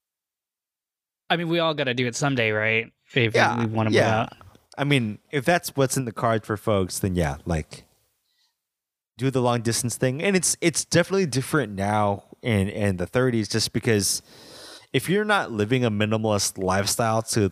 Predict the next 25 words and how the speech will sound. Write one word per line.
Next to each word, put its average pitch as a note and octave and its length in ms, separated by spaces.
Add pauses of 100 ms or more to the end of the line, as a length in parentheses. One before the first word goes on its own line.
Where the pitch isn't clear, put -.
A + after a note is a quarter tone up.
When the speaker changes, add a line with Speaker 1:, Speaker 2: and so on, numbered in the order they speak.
Speaker 2:
to A2+ 140
this G2+ 240
point, A#2+ 440 (100)
like, G#2 260
you, A2+ 80
Speaker 1:
A A2+ 40
word? A2 320 (280)
Speaker 2:
you G#3 120
know, D3 140
like, A#2+ 260
if - 340 (880)
you're D#3+ 200
not F#3 220
gonna D3+ 220
be, A#2+ 320
like, G2 300
twenty A#2 720 (640)
something A#2 580
and F#2+ 140
have G#2 320
just, - 340
you G#2+ 80
know, F2 80
your F#2 180
suitcase - 1000